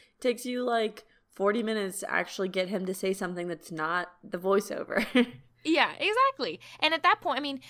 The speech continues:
Speaker 2: when you first watch the episode, you don't even know, unless you know who Cole Sprouse is and you recognize his voice, you don't know who's giving this voiceover.
Speaker 1: Oh, yeah.
Speaker 2: But now we see it is. So Archie asks, you know, he, he sits down and says, "Hey, can I sit, Jughead?"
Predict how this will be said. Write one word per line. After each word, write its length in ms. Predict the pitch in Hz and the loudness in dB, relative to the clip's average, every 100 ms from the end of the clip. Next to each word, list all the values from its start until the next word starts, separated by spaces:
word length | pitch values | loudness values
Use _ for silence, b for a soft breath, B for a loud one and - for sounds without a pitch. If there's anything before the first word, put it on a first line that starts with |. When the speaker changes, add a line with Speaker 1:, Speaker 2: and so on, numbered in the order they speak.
| B | B
Speaker 2:
when 140 | 277 | -4
you 80 | 294 | -4
first 260 | 294 392 339 | -2 -6 0
watch 280 | 254 311 - | 2 2 0
the 100 | 233 | -4
episode, 400 | 294 226 202 214 | -4 -6 -4 -4
you 80 | |
don't 100 | 254 | -6
even 260 | 262 233 208 | -4 -4 -2
know, 300 | 214 226 196 | -2 -2 -2
unless 300 | 202 214 226 | -4 -6 -6
you 80 | 202 | -6
know 180 | 196 202 | -4 -6
who 80 | |
Cole 220 | 190 190 185 | -6 -6 -6
Sprouse 340 | 220 247 - | -2 -2 -2
is 140 | 185 | -12
and 80 | 190 | -12
you 60 | 190 | -10
recognize 280 | 190 180 175 | -10 -10 -12
his 140 | 175 | -8
voice, 280 | 208 185 - | -6 -6 -8
you 100 | 226 | -6
don't 220 | 247 185 | -6 -6
know 180 | 196 208 | -6 -6
who's 240 | - 208 180 | -6 -10 -8
giving 240 | 185 175 | -8 -8
this 160 | 170 - | -12 -8
voiceover. 460 | 190 185 147 - | -6 -6 -10 -2
Speaker 1:
Oh, 140 | 208 196 | 0 0
yeah. 220 | 185 - - - 135 | -4 -8 -14 -16 -10
Speaker 2:
But 300 | 196 180 - - - | -6 -6 -8 -18 -6
now 260 | 208 208 | -2 0
we 120 | 202 185 | -2 -10
see 220 | - 185 | -10 -8
it 60 | |
is. 220 | 175 175 - B B | -8 -10 -12 B B
So 500 | - 277 269 254 254 b _ - | -2 4 4 4 0 b _ 2
Archie 380 | 240 240 254 220 | 2 2 -4 0
asks, 560 | 214 214 208 - - - _ _ _ - - - | 2 2 -2 -10 -10 -14 _ _ _ -18 -14 -8
you 140 | 240 | -4
know, 180 | 196 175 | -2 -2
he, 140 | 208 226 | -4 -6
he 180 | 233 | -6
sits 260 | 214 247 233 | -6 -6 0
down 100 | 220 | 0
and 80 | 202 | 0
says, 140 | 202 | -4
"Hey, 220 | 233 247 | -2 -2
can 200 | 226 226 | -4 -4
I 80 | 220 | -4
sit, 280 | 220 240 240 | -2 -4 -2
Jughead?" 500 | 294 269 311 311 | -4 -2 -4 -4